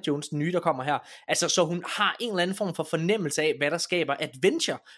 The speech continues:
T-, altså, hun, altså, hvordan det bliver eksekveret og alle mulige ting. Jeg tror, det her, det er genialt. Altså, jeg, jeg tror virkelig, det er virkelig en god idé. Øhm,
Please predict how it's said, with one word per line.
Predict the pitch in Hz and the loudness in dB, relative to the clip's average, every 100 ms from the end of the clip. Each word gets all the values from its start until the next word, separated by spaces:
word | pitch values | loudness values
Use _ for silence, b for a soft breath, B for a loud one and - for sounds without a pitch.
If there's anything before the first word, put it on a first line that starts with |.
| - | -8
T-, | - | 0
altså, | 165 185 180 | 2 4 2
hun, | 175 190 - | 0 0 0
altså, | 156 151 | 0 0
hvordan | 160 196 | 0 0
det | - | -2
bliver | 160 | -2
eksekveret | 151 - - 262 233 139 | -2 -4 -4 0 2 2
og | 135 | 2
alle | 165 | 0
mulige | 180 165 | -2 -2
ting. | 180 - b b 185 | -4 -4 b b -2
Jeg | 190 | 2
tror, | 254 | 2
det | 240 | 4
her, | 233 | 0
det | 233 | -2
er | 214 | -2
genialt. | 240 240 202 269 349 - - | -2 -2 2 2 2 -4 -6
Altså, | 135 151 - b b | -2 -2 -2 b b
jeg, | 180 208 | -14 -10
jeg | 214 214 | -4 -2
tror | 277 | 0
virkelig, | 208 330 254 | 2 2 2
det | |
er | 165 | 2
virkelig | 165 156 | 0 0
en | 147 | -2
god | 135 110 | -2 -2
idé. | 107 - _ 127 | -6 -8 _ 0
Øhm, | 135 127 123 120 120 117 113 110 113 | 2 4 2 2 0 -4 -10 -12 -14